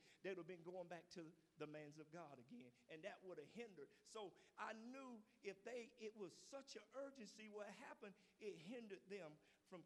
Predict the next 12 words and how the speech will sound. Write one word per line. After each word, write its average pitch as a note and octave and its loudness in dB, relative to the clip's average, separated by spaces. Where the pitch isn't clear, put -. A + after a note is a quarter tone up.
continuing F3+ -2
to D3 -4
minister E3 -6
the D#3 -8
word E3 -6
of D#3+ -8
God E3 -4
in C3 -8
prayer. F3 -4
It B3 -2
was D#3 -4
an B2+ -2